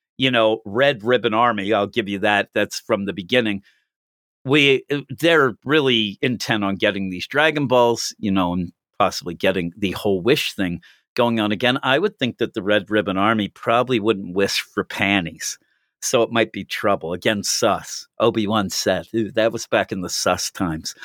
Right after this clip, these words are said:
But yeah, so they're looking. They're having problems. They're not able to find it. They even say, "Hey, what are we looking for? What is it? It's, it's pretty small. We can't get it."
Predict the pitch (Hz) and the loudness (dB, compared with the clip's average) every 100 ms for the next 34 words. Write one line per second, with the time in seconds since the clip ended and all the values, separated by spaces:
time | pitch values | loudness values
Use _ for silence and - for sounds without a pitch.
0 | - - - 165 180 139 - 117 107 127 | -12 -12 -2 2 4 2 2 0 4 2
1 | 135 - 110 127 - 101 123 196 180 143 | 0 -4 0 0 0 -4 2 2 2 0
2 | 110 113 95 82 117 120 135 127 90 76 | -2 0 0 0 0 2 4 2 0 -2
3 | 110 98 95 131 135 113 - - 92 92 | 0 0 2 2 2 0 -2 0 2 2
4 | 123 139 127 120 110 90 107 139 143 110 | 4 4 4 2 0 0 0 2 0 -2
5 | - 127 104 85 98 - - - - 104 | 0 2 2 0 -2 -6 -10 -10 -6 -4
6 | - - 107 - - - 117 - - 196 | 0 0 0 -4 -10 -2 -2 0 0 2
7 | 220 185 151 120 113 - 98 - 175 143 | 4 6 4 2 0 -2 -2 2 2 2